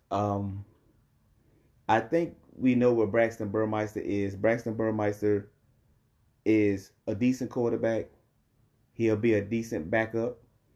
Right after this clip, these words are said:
but he has limitations, physical limitations.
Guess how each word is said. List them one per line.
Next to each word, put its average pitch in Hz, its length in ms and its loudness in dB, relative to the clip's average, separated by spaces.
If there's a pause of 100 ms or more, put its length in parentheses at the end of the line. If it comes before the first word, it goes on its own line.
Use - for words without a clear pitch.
(380)
but 101 160 -2
he 117 160 0
has 107 440 2
limitations, 113 1160 -6 (220)
physical 123 380 2
limitations. 101 760 -4